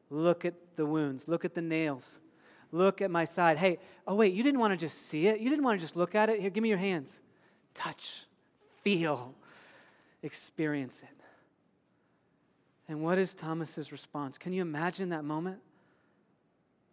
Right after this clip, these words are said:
Face to face with God, he's probably just weeping and sobbing, and all he can get out is, "My Lord and my God."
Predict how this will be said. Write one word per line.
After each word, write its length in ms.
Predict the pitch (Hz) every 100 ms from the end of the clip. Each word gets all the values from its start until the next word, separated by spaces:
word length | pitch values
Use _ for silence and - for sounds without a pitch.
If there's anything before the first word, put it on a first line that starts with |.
| -
Face 220 | 170 170
to 100 | -
face 320 | 160 165 165 165
with 140 | 147
God, 360 | 147 147 165 170
he's 180 | 143 139
probably 460 | 160 160 151 147
just 220 | 139 135 123
weeping 540 | 123 156 170 190 160
and 100 | 151
sobbing, 600 | - 151 151 160 175 175 - - -
and 140 | 165 170
all 300 | 185 175 180
he 80 | 180
can 160 | 175
get 160 | 165 156
out 180 | 151 147
is, 160 | 139
"My 180 | 160 190
Lord 440 | 196 170 208 208
and 200 | 233 165
my 140 | 160 165
God." 460 | 175 190 160 127